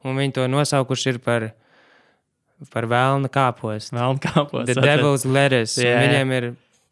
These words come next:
Speaker 1: skateboard komanda. Un tā ir tā, tā kā pirmā
Speaker 2: Jā.
Speaker 1: kompānija ar s-, komandu. Un tad ir arī tie Weed Maps, bet tas ir vairāk aplikācija, un tur arī ir skateboard komanda, un, jā, man ir viens draugs, kurš bija pie Mountain Dew komandā,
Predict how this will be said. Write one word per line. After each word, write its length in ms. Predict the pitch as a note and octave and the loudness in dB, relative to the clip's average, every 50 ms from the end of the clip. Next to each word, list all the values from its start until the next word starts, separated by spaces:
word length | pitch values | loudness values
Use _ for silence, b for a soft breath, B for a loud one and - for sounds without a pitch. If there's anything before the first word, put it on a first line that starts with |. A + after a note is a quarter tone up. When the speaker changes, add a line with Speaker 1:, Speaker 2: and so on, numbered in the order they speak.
| - - | -20 -16
Speaker 1:
skateboard 520 | - - - - C#3 C3+ C3 B2 B2 A#2+ | -14 -10 -4 -2 -2 -2 -2 -2 -6 -6
komanda. 640 | - - C3+ C3+ C3+ B2+ A#2+ A2+ G#2+ A2 A2 A2 A2 - _ _ _ _ _ _ _ _ - | -4 -2 -2 -2 -2 -2 -4 -4 -6 -8 -8 -10 -12 -14 _ _ _ _ _ _ _ _ -12
Un 100 | B2+ A#2+ | -6 -4
tā 100 | A#2+ A#2+ A2+ | -2 -2 0
ir 60 | A2 | 0
tā, 100 | G#2+ G#2 G2+ | -2 -2 -4
tā 100 | - - | -6 -10
kā 80 | A#2 | -6
pirmā 460 | G#2+ - B2+ B2+ B2+ C3+ B2+ A2 G#2 G2+ | -4 -2 0 0 0 0 -2 -4 -4 -6
Speaker 2:
Jā. 60 | A2 | -6
Speaker 1:
kompānija 640 | - B2+ B2+ A#2 A#2+ A#2 A#2 A2+ A2 A2+ A2 A2 A2 | -2 0 2 2 4 4 2 2 0 -2 -4 -4 -4
ar 60 | G2+ - | -6 -8
s-, 60 | - | -8
komandu. 580 | - A#2+ A#2+ A#2+ A2+ G#2+ G#2 G#2 G#2 G#2 G#2+ A#2 - b b b b b b b b b b b b b b - | -6 -4 -4 -4 -4 -6 -6 -6 -6 -8 -8 -10 -14 b b b b b b b b b b b b b b -10
Un 80 | - C#3+ | -6 -2
tad 160 | C3+ F#3 G3 | -2 0 0
ir 120 | F3+ E3+ D#3+ | 2 2 2
arī 180 | D#3 D3 C#3+ B2 | 4 2 2 2
tie 140 | - B2+ B2 | 0 0 0
Weed 320 | B2 D3+ G#3 A3 A3+ F3+ | 2 2 2 2 2 2
Maps, 320 | F3+ F3+ F3 F3 E3+ - C#3+ | 2 2 2 2 2 0 -2
bet 180 | C#3+ C#3 C#3+ - | -2 -2 0 0
tas 140 | D#3 D3+ - | 0 0 0
ir 80 | D3+ C3+ | 2 2
vairāk 360 | C#3+ C#3+ D3+ D3 C#3+ B2 - - | 4 4 4 4 2 2 2 0
aplikācija, 1040 | D#3 - - F3 D3+ - D3+ C#3+ D3 D#3 D3+ - D3 C#3+ C#3 C3+ C3 B2+ B2 A#2+ | 0 0 0 -2 0 2 2 2 2 0 0 0 0 0 2 2 0 0 -2 -2
un 100 | A2+ A2+ A2+ | -4 -6 -6
tur 160 | A2+ - B2+ | -6 -4 -2
arī 220 | B2+ C3+ C#3+ D#3 D3 | 0 0 2 0 0
ir 60 | C3 | -2
skateboard 520 | A2+ - - D3 D3 D3 C#3 C3+ C3+ C3+ - | -4 -4 -2 -2 -2 -2 -2 -4 -4 -6 -4
komanda, 540 | - D3 C#3+ C#3+ C#3 C3 B2+ B2+ B2 B2 A#2+ A2+ | -4 -4 -4 -4 -4 -4 -6 -6 -8 -8 -10 -10
un, 60 | A2+ A#2 - _ b b b b b b b b b b b b b b b b b - | -12 -14 -18 _ b b b b b b b b b b b b b b b b b -4
jā, 140 | C#3 C#3+ C3+ | -2 -2 0
man 160 | A#2 A2+ A2+ | 0 -2 -2
ir 140 | A#2+ C3 C3 | 0 0 0
viens 180 | B2 A#2 A2+ - - | -2 -2 -4 -6 -6
draugs, 300 | A#2 A#2 B2+ B2 A2 - - | -4 -2 -2 -2 -2 -4 -6
kurš 140 | B2+ A2+ A2+ | -6 -6 -4
bija 240 | A2 A#2+ B2+ B2 A2+ | -2 0 0 0 0
pie 140 | - G#2 G#2 | -2 -4 -4
Mountain 480 | G#2+ A2+ A#2 B2+ D3 D3+ - D#3 C#3+ C#3+ B2+ | -2 0 0 2 0 0 0 0 0 0 2
Dew 220 | C3+ C#3+ D3+ D#3 D#3 | 2 2 4 2 2
komandā, 480 | D3+ - D3 D3 D3+ D3+ C#3+ C#3 C3 | 0 0 0 0 2 0 0 0 0